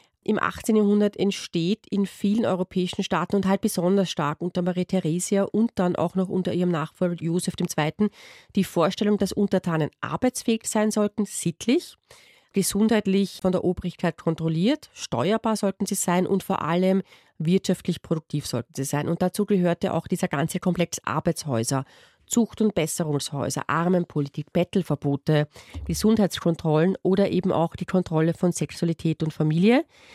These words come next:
Und diese bei uns ein bisschen lächerliche Keuschheitskommission passt genau in dieses System, weil aus Sicht des Staates war halt Prostitution und unsittliches Verhalten eine Gefahr für die öffentliche Ordnung.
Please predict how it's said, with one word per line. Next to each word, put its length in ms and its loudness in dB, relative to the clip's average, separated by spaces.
Und 220 0
diese 520 4
bei 120 2
uns 180 4
ein 140 4
bisschen 340 2
lächerliche 540 0
Keuschheitskommission 1040 0
passt 300 -4
genau 280 2
in 80 2
dieses 320 -4
System, 560 0
weil 160 0
aus 200 -4
Sicht 240 -2
des 120 -2
Staates 800 -2
war 260 0
halt 240 -2
Prostitution 920 0
und 180 0
unsittliches 680 4
Verhalten 680 0
eine 180 2
Gefahr 360 0
für 80 -2
die 100 -4
öffentliche 460 -2
Ordnung. 460 2